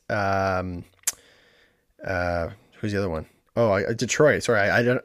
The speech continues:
th-, they're so irrelevant to me that I can't even think of their name. Um, but no, I didn't. I, I went with the Panthers, um, and they pulled out a five two dub. I don't even remember who they played.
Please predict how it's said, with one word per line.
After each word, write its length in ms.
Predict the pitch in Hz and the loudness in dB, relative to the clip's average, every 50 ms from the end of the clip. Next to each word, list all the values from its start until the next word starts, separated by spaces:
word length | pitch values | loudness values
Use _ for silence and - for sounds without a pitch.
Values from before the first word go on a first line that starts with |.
| - | -4
th-, 160 | 117 127 117 | -4 -4 -2
they're 140 | - 131 127 | 2 2 2
so 320 | - - - 160 160 160 147 | 4 6 8 8 8 8 8
irrelevant 520 | 139 127 127 120 120 123 117 113 107 - | 6 6 6 6 6 6 6 2 0 -2
to 60 | - | -4
me 120 | 104 101 98 | -6 -4 -2
that 120 | 98 95 | -2 -2
I 60 | 98 | -2
can't 220 | - - 113 113 113 | -2 -2 -2 -2 -2
even 160 | 110 104 95 | -2 -4 -6
think 200 | - 110 101 - | -6 -6 -6 -4
of 120 | 104 95 | -4 -4
their 100 | 95 92 | -4 -4
name. 300 | 90 95 98 95 87 85 - - - - - - - - | -2 -2 -2 -4 -4 -6 -10 -16 -20 -20 -20 -20 -12 -6
Um, 500 | - 107 107 98 98 98 95 92 87 71 | -2 0 2 2 2 2 0 -2 -6 -4
but 180 | 107 110 104 107 | -2 0 0 2
no, 200 | 120 131 120 107 | 2 4 4 4
I 100 | 104 113 | 4 4
didn't. 320 | 113 127 123 120 120 120 | 4 4 2 4 4 2
I, 120 | 76 113 123 | 2 2 2
I 220 | 123 92 110 120 | 4 4 4 4
went 140 | 131 135 131 | 6 4 4
with 80 | 120 | 4
the 80 | - 120 | 2 -2
Panthers, 680 | - - 135 131 131 123 - 135 123 120 113 - - - - - - - - - - _ | -2 0 2 2 2 2 2 2 2 2 2 0 -2 -6 -8 -16 -20 -20 -20 -20 -20 _
um, 760 | - - - 104 104 104 104 104 104 104 104 104 104 101 104 - - | -8 -4 -2 0 0 2 2 2 2 2 0 0 0 -2 -4 -4 -4
and 160 | 113 110 107 | -4 -4 0
they 300 | 113 117 117 117 120 - - - - | 0 2 2 2 2 0 -2 -6 -4
pulled 240 | - 127 120 117 120 | 0 2 2 4 4
out 240 | 117 113 113 - - | 4 2 2 0 -2
a 140 | 120 107 104 | -4 -6 -6
five 580 | - - - 123 120 117 117 117 113 107 113 - _ _ | -4 0 2 4 6 6 6 4 2 0 -4 -10 _ _
two 400 | - - - 113 113 113 113 - - 98 107 | -8 -4 -2 -2 -2 -2 -4 -4 -6 -10 -6
dub. 400 | 107 113 107 107 104 101 95 95 - - | -2 -2 0 2 0 0 -2 -4 -4 -4
I 80 | 98 | -2
don't 160 | 104 107 113 120 | -2 0 0 0
even 100 | 110 110 | 0 0
remember 320 | 107 107 107 107 107 107 | 0 -2 -2 -2 -2 -2
who 60 | 107 | -2
they 140 | 101 110 110 | -4 -4 -4
played. 360 | - - 104 95 90 90 95 | -4 -4 -2 -2 -2 -4 -6